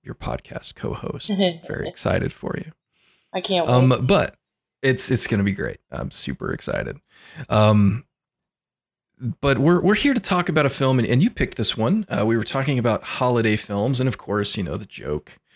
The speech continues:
Speaker 1: "Hey, what about Die Hard? It's a Christmas movie," which I, I'm firmly in that camp. I am.
Speaker 2: Yeah.
Speaker 1: But that led us to a discussion of another sort of, I'm gonna say somewhat forgotten nineties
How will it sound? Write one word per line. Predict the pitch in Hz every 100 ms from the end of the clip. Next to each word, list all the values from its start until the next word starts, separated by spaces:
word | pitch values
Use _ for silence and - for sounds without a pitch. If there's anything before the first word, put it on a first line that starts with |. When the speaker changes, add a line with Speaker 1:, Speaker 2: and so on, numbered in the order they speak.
| _ _ _ _
Speaker 1:
"Hey, | 113 95
what | 92 95
about | 107 113
Die | 98 131 113
Hard? | 101 95 107
It's | 127
a |
Christmas | - 104 104 107 101
movie," | 110 113 107 -
which | 165 156 - -
I, | 113 107
I'm | 120 113
firmly | 98 113 101 98
in | 85
that | 71 -
camp. | - 50 -
I | 69
am. | 64 52 _
Speaker 2:
Yeah. | - 185 - _ 120
Speaker 1:
But | 139 135 - - _ _ _ _
that | 82 139 220 262
led | 208
us | -
to | 190
a |
discussion | 156 - 180 - 156
of | 160
another | 143 175 185 107 98 - _ _ _ _
sort | - - 143 131
of, | 120 - _ - _ _ _ _ _ _ _ _ _ _
I'm | 185
gonna | 277 269
say | -
somewhat | 214 - 214 214 175
forgotten | - 139 127 127 117 113 107 - _
nineties | 123 120 135 151 135 120